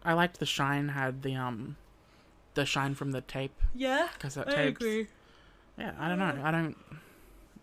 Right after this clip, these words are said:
Speaker 1: Mm-mm.
Speaker 2: There's nothing wrong with it.
Speaker 1: No. And then we had Scarlett Adams's.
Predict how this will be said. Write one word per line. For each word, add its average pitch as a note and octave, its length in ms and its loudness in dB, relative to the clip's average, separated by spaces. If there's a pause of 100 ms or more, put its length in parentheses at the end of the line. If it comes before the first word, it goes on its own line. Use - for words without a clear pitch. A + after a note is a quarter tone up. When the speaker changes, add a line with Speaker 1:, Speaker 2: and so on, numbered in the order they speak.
(120)
Speaker 1:
Mm-mm. D#3+ 720 -4
Speaker 2:
There's G#3+ 120 -6
nothing A#3 200 -4
wrong F3 160 -4
with F3+ 80 -4
it. E3+ 240 -6
Speaker 1:
No. D#3+ 160 -2 (440)
And E3+ 80 2
then G#3 60 6
we B3+ 60 4
had D#4+ 100 4
Scarlett G#3+ 380 4
Adams's. C3+ 640 0